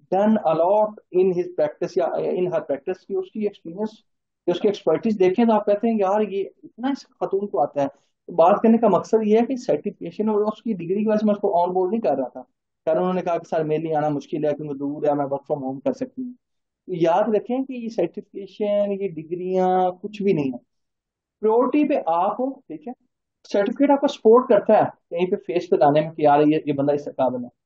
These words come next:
आगे आपको कुछ आता ही नहीं, आप आईटीपी भी हो, क्या कर लेंगे? कुछ भी नहीं।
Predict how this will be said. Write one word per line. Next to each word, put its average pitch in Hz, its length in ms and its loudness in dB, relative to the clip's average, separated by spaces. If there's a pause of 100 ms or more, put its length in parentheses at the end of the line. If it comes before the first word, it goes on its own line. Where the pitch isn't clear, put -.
(240)
आगे 180 200 0
आपको 208 180 0
कुछ 220 180 -4
आता 180 220 0
ही 190 80 0
नहीं, 147 180 -4 (300)
आप 180 160 -2
आईटीपी 202 500 0
भी 196 140 -2
हो, 151 140 0
क्या 196 220 -2
कर 160 200 -2
लेंगे? 127 260 -10
कुछ - 140 -20 (100)
भी 160 80 -12
नहीं। 139 120 -16